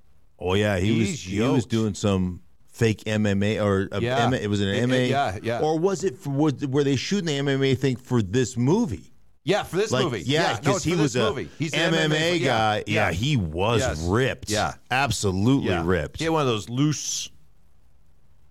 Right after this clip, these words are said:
Speaker 2: sh-, you know, shirts on. But
Speaker 1: Yeah.
Speaker 2: I could tell.
Speaker 1: Well, I think he took it off. I think 'cause he
Speaker 2: No,
Speaker 1: got
Speaker 2: no,
Speaker 1: in the
Speaker 2: in the sh-, on the T V show he was on.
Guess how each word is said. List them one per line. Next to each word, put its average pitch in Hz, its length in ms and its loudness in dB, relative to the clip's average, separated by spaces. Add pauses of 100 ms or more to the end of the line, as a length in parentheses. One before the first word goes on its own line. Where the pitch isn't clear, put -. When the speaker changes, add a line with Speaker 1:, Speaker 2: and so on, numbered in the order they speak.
(100)
Speaker 2:
sh-, - 180 -6 (200)
you 127 100 -2
know, 80 120 -4
shirts 143 400 -2
on. 156 260 -2
But 101 100 0
Speaker 1:
Yeah. 80 180 0 (500)
Speaker 2:
I 92 80 0
could - 180 -6
tell. - 240 -12 (380)
Speaker 1:
Well, 131 120 0
I 135 120 0
think 151 140 -2
he 107 80 0
took 98 220 -2
it 90 80 2
off. 104 380 2
I 104 80 2
think 107 220 -2
'cause 113 200 2
he 101 80 -8
Speaker 2:
No, 85 40 -10
Speaker 1:
got 127 140 0
Speaker 2:
no, 135 60 0
Speaker 1:
in 127 60 0
the 113 60 4
Speaker 2:
in 95 80 -2
the 123 80 -6
sh-, - 260 -10
on 143 160 0
the 113 80 -8
T 147 280 -2
V 147 180 2
show 78 220 -6
he 78 100 -10
was 78 120 -4
on. - 280 -8